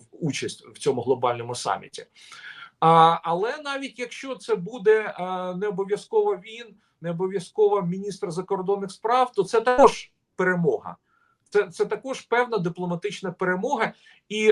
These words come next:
м, ми можемо говорити про те, що представництво Китайської Народної Республіки забезпечено.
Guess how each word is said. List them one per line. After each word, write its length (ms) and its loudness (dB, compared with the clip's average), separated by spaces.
м, 520 -2
ми 180 0
можемо 380 0
говорити 420 4
про 160 -4
те, 160 -2
що 320 -6
представництво 1040 -2
Китайської 580 0
Народної 360 0
Республіки 640 -4
забезпечено. 880 0